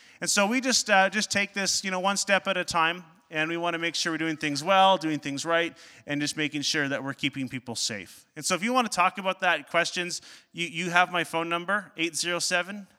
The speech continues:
three seven five. Does anyone know the last four digits? 'Cause I can't remember. Zero zero three one. And if you want questions, you wanna complain about it, I will take all of those.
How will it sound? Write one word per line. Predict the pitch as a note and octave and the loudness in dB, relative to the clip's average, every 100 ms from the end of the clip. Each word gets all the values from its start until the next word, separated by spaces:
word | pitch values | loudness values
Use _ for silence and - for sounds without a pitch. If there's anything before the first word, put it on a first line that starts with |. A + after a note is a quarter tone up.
| _ _ _ - | _ _ _ -6
three | E3 | -2
seven | E3 F#3 E3 E3+ | 0 0 0 -2
five. | F3 E3 F3+ E3 | 0 4 4 2
Does | D3+ | -4
anyone | E3+ E3 | -4 -2
know | D#3+ | -2
the | D#3+ | 0
last | D#3+ E3 - | 2 2 0
four | F3 | -2
digits? | E3+ E3+ G3 - - - _ _ _ | -2 -4 -6 -6 -10 -12 _ _ _
'Cause | C3 | -10
I | C3 | -8
can't | C3+ B2+ | -6 -8
remember. | A#2+ B2 C3 D3+ D3 - - _ | -8 -8 -8 -10 -14 -20 -20 _
Zero | B2+ E3 G3+ | -4 2 4
zero | F#3 F3 F#3 F3+ | 4 2 4 4
three | E3+ E3+ D#3 | 2 -2 -2
one. | C#3+ A2+ F#2 - _ _ _ _ - - _ | 0 -2 -6 -16 _ _ _ _ -20 -20 _
And | C#3 C#3+ | -4 -2
if | D3 | -2
you | F3 | -2
want | F3+ F3+ C3 - | 2 2 0 0
questions, | F#3+ F#3+ - G3 D#3+ | 4 4 2 -4 -6
you | E3+ | 0
wanna | E3 | 2
complain | E3 D#3 C3+ F#3 F#3+ | 2 -2 -2 0 0
about | F3+ F#3+ | 4 4
it, | F#3+ F3+ | 4 0
I | D3 D3 | 2 2
will | C#3+ | 2
take | C3+ - D3+ C#3+ | -2 -2 0 4
all | D3 C#3 | 4 4
of | B2 | -2
those. | G#2+ G2 - | -8 -6 -8